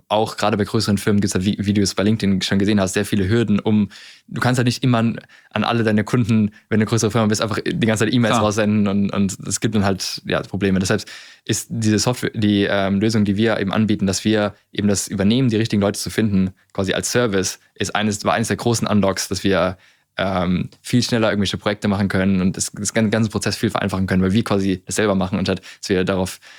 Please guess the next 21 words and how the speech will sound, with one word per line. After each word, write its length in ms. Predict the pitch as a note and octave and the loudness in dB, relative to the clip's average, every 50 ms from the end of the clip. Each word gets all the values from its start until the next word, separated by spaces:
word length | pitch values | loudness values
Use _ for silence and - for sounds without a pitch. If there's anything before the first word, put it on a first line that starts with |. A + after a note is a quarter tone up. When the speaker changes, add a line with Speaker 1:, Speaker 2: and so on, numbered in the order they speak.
| - - - - - _ _ _ - | -20 -20 -20 -20 -20 _ _ _ -4
Speaker 1:
äh, 240 | F#2 F#2 F#2 F#2 - | -2 0 0 0 0
warten, 240 | F2 G2+ G2+ G#2 G2+ | 0 0 0 0 0
dass 140 | G2+ - - | -2 -2 -2
quasi 160 | G#2 G2 G2 | 0 0 0
in 140 | - G#2 G2+ | 2 2 2
LinkedIn 440 | G#2 G#2+ G#2+ - - A2 G#2 G#2 | 2 2 0 0 0 2 2 2
dann 140 | G#2 G2 G2+ | 2 2 0
irgendwie 560 | G2+ G2 G2+ G2 G2 G2+ G2+ G2+ G2+ G2 - - | 0 0 0 0 2 2 2 2 2 0 -2 -4
die 240 | - G#2 A2 G#2+ G#2 | -4 -2 0 0 2
richtigen 320 | G2+ A2 G#2+ - G#2 G2+ | 2 0 0 0 0 2
Leute 760 | G2+ G2 G2+ G2+ - G#2 G#2 G2+ G2+ G2 F2 - - - - G#3 | 2 2 0 0 0 0 0 2 0 0 -2 -4 -6 -8 -8 -8
Freigabe 540 | - - - G2+ G2 G#2 G2 G2 G2+ G2 G#2 | -8 -4 -2 0 2 2 2 2 0 0 0
geben, 280 | G2 G#2 G#2 G#2 G2+ G2+ | 0 0 0 2 2 2
dass 120 | G2+ F#2 | 0 0
sie 80 | - G2+ | 0 -2
eine 140 | G2 G2 F2+ | -2 0 0
E-Mail-Liste 500 | - A2 G#2 G2+ F#2+ G2 G2 - - F#2 | 0 0 2 2 0 0 -2 -2 -2 -2
geben 220 | G2+ G2 G2 G2 | 0 0 0 0
und 60 | F2+ | -2
so 100 | - - | -2 -2
weiter. 300 | - F2+ - F2+ F#2 F#2 | -2 -2 -2 -4 -4 -6